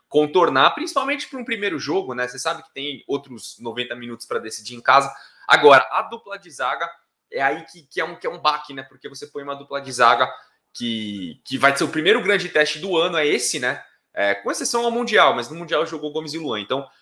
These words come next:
é, quem vem jogando aí no Paulista, mais o Murilo e, e de vez em quando o Kusevich, eles vão ter o primeiro teste mais pesado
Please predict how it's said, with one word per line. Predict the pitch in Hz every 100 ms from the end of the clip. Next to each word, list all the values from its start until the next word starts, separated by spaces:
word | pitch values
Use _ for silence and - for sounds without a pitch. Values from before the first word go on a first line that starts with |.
| _ -
é, | 117 117
quem | 117 156
vem | 151 156
jogando | 151 151 147
aí | 147
no | 147
Paulista, | 143 139 135 - 120
mais | 120 123 117
o | 117
Murilo | 120 117 117 110 104
e, | 101 95 87 -
e | 101
de | 95
vez | 107
em | 104
quando | 110 107
o |
Kusevich, | - 131 135 160
eles | 170
vão | 147
ter | 143
o | 135
primeiro | 131 127 123 123
teste | 120 - - 101 -
mais | 127 139 - -
pesado | 143 113 135 123 120